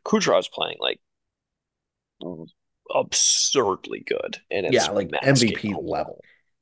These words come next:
Speaker 1: Yeah, and it's masking a significant number of their problems.
Speaker 2: Yeah, he's fourth in the league in goals above replacement.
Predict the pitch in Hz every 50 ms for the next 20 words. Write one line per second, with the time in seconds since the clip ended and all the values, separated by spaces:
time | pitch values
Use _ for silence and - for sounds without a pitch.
0 | _ _ _ - - - - _ _ _ - 123 123 120 107 - - - - -
1 | - - - 58 55 - - - - - - - - - - 87 87 - - -
2 | - - - - - _ - - - - - - - - - - - - - _
3 | - - - - - - - _ _ - - - _ _ _ _ _ _ _ _
4 | _ _ - 98 - - - - 131 139 135 - - - 147 127 120 117 117 120
5 | 107 101 98 92 92 90 85 78 71 85 90 85 87 92 90 - 98 87 82 82
6 | - 80 - - - - - - - - - -